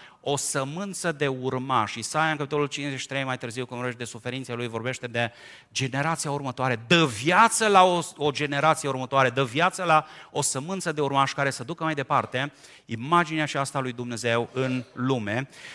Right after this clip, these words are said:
Uh, Psalmul, uh, în Ioan, capitolul unsprezece, versetul douăzeci și cinci, dacă e să ne uităm, atunci când, uh, Iisus este la mormântul,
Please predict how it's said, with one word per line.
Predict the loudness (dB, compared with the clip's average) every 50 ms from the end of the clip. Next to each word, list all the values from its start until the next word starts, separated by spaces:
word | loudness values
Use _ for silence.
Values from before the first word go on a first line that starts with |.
| -18 -16 -6
Uh, | 0 4 6 8 8 6 6
Psalmul, | 4 6 8 8 8 6 4 2 4 6
uh, | 8 10 10 10 8 6 4 2
în | 0 0 0 0 2 2 2 2
Ioan, | 4 6 8 8 8 6
capitolul | 4 2 0 0 0 0
unsprezece, | 0 0 0 0 -2 -2 0
versetul | 0 -2 0 0 -2 0 0 -2 0
douăzeci | 2 2 2 2 2 0
și | 0 0 -2 -2 -4 -4
cinci, | -2 -2 -2 -2 -2 -4 -2 0
dacă | 0 0 2 2 0 0 0 -2 -8 _
e | -4 -4
să | -2 -2
ne | -2 -4
uităm, | -2 0 0 2 2
atunci | 2 0 0 -4 -6 -4
când, | -2 -2 -2 -2 -6 -8 _ _ _ _ _ _ _ _ _ _ _ _ _ _
uh, | -14 -10 -10 -8 -8
Iisus | -8 -6 -2 -2 -2 0 0
este | 0 -2 0 0 2
la | 4 4
mormântul, | 4 2 0 -2 -2 0 -2 -2 0 -2 -2 -2